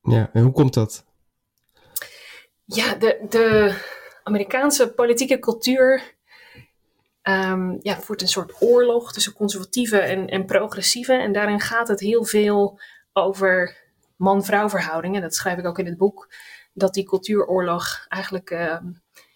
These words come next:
Speaker 2: heel vaak neerkomt over debatten over seksuele moraal, ehm, en over, nou, wat mannen en vrouwen, hoe ze met elkaar om zouden moeten gaan. En dus ook heel veel over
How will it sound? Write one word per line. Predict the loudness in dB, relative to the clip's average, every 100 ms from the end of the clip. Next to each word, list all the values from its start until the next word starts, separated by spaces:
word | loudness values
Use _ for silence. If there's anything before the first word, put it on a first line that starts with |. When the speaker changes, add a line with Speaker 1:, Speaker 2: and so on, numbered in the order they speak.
| _
Speaker 2:
heel | 0
vaak | 2 0
neerkomt | 4 4 4 2 2 4
over | 2 0 -2
debatten | 0 0 0 0
over | 0 -2 -2
seksuele | -2 0 0 -2
moraal, | -4 -2 0 0 0 -4 -8 -18 -20 -20 _ _
ehm, | -8 -6 -8 -10 -14 -8
en | -8 -8
over, | -10 -8 -6 -8 -12 -20 -10
nou, | -6 -6
wat | -8 -12 -4
mannen | -2 -2
en | -2
vrouwen, | 0 0 2 0
hoe | -2
ze | 0
met | 0
elkaar | 0 0
om | 2 2
zouden | 2 2
moeten | 0 0
gaan. | 0 2
En | 2
dus | 2 2
ook | 2
heel | 2
veel | 2
over | 0 -2 -6